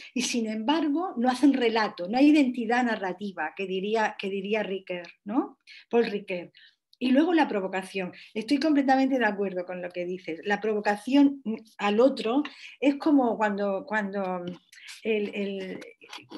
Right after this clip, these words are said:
esta, estos estudios que hicieron la constelación maternal, cuando Esther dice que cuando los ni-, observación de bebés,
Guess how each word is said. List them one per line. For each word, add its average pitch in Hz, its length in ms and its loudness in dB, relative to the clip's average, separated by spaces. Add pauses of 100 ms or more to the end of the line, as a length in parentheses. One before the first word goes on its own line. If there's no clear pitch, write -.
(160)
esta, 240 240 -4
estos 277 340 -4
estudios 285 440 4
que 262 120 -6
hicieron 254 380 0
la 226 120 2
constelación 214 640 0
maternal, 240 760 0
cuando 202 260 -6
Esther 233 420 -2
dice 214 480 -4 (300)
que 233 120 -2
cuando 214 320 -2
los 214 160 -2
ni-, 277 300 2
observación 214 600 2
de 285 120 6
bebés, 233 540 2